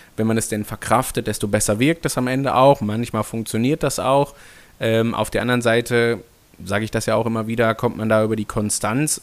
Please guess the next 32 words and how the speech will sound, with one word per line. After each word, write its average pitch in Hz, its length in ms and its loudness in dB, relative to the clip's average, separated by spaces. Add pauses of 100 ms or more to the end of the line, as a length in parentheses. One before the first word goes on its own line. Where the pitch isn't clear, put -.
(100)
und 113 160 -2
dann 113 160 0
geht's 117 220 0
viel 135 200 -2
mehr 120 160 0
darum, 113 380 0
zum 117 140 -4
Beispiel 107 340 -2
nicht 117 280 0
verletzt 110 440 0
gewesen 92 420 -8
zu - 140 -10
sein 95 380 -10
oder 101 240 -8
keine 120 380 0
Einschränkung 113 580 -2
gehabt 104 340 -2
zu 104 140 -4
haben 101 340 0
durch 101 440 0 (440)
oder 110 220 0
kein, 127 280 0
auch 143 200 2
keine 151 260 2
Wehwehchen 139 560 0
großartig 101 600 -4
gehabt 104 340 -2
zu 110 220 -2
haben, 117 480 2 (480)
die 117 240 -4
gegebenenfalls 123 1040 0
mit 117 340 -4